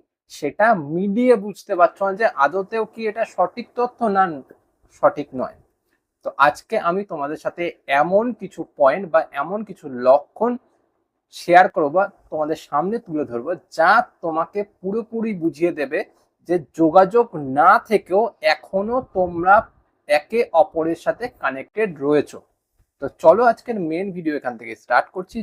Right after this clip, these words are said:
যদি মনে হয় আজকের ভিডিও তোমাদের ভালো লেগেছে, তো ভিডিও দেখার সাথে সাথে "Thank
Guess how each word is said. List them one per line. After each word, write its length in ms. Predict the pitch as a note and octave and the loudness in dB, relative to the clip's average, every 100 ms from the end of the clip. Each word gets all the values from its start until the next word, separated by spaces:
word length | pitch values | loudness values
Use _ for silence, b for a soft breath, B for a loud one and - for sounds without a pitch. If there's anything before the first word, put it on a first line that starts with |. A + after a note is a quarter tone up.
| D#3+ | -4
যদি 180 | F3 G#3+ G#3+ | -4 -4 -4
মনে 160 | G3+ G3+ | -4 -2
হয় 120 | G#3 F3+ | 0 0
আজকের 280 | - A3 G3+ | -2 -14 -10
ভিডিও 180 | F#3+ F#3 D#3+ | -4 -4 -4
তোমাদের 240 | C#3 C3+ | -8 -8
ভালো 220 | B2+ B2+ F#3 | -4 -4 -4
লেগেছে, 280 | F3+ F3+ G#3 _ _ _ _ _ _ | -8 -12 -16 _ _ _ _ _ _
তো 40 | D3 B2+ | -8 -6
ভিডিও 220 | C#3+ D#3+ G#3 E3 | -4 0 2 2
দেখার 240 | D3 F#3 | 2 0
সাথে 160 | G3+ F#3+ F3+ | -2 -4 -4
সাথে 160 | F#3 F#3+ - | -4 -6 -6
"Thank 260 | F3 F#3+ | -6 -6